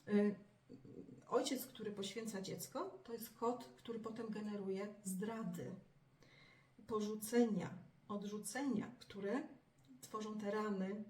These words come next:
mm, traum, rany, mm,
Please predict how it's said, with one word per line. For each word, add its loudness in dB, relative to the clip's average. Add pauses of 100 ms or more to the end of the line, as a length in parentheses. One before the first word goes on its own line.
(180)
mm, 0
traum, 2
rany, 2
mm, 0